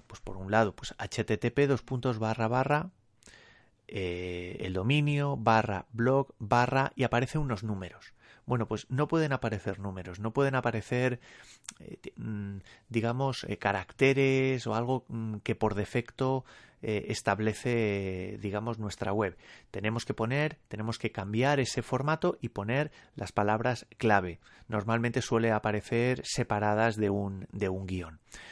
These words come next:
Bueno, pues, como decía, esto tiene que ser amigable. Por ejemplo, si queremos posicionar, pues, las palabras, pues, eh, despido colectivo, bueno, pues tendremos que poner, porque nuestra entrada o nuestro artículo es de, se corresponde con una temática de despido colectivo, bueno, pues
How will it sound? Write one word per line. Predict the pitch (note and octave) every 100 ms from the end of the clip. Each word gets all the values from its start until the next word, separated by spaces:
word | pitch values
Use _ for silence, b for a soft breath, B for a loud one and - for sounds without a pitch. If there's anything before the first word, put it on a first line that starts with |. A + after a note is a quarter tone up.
| B B
Bueno, | A2+ G#2
pues, | G2+ - B B B
como | A2
decía, | G#2+ G2+ A2+ -
esto | - - B2+
tiene | A#2+ A2+
que | G#2+
ser | - A2+
amigable. | G2 F#2+ F#2+ F2+ -
Por | -
ejemplo, | A2+ G2+
si | -
queremos | - G2+ G#2
posicionar, | - G#2+ A2 A2 A2 C3 - B B B B
pues, | - F#2+ G2+
las | F#2 F2+ F#2 F#2
palabras, | - G2+ A2+ A2 F#2+ -
pues, | - F#2 - B B B
eh, | G2+ G2 F#2+ F#2 F#2 G#2 G2+ -
despido | G2+ G2 - B2 A2+ A2+ A2+ A2 G#2+
colectivo, | - G#2 G2+ - D3+ D#3+ B3 C#3
bueno, | G2+ G#2
pues | -
tendremos | - C3+ G2 -
que | -
poner, | G2+ A#2 -
porque | - F#2+
nuestra | F2 - F2+
entrada | F#2 A#2+ A2
o | G2
nuestro | G2 - G2+
artículo | B2+ A2+ G#2+ G2+ G2+
es | G2+
de, | G2 G2+ G2 G#2 G#2+ G2+ -
se | - -
corresponde | F#2 F#2+ - A#2 G#2+
con | G#2+ G2+
una | G2 G2
temática | G#2 G#2+ A2+ A2 - - - -
de | A2 - -
despido | - - G#2+ G#2
colectivo, | G#2+ A2 - D3 E3+
bueno, | A#2 G2+
pues | - -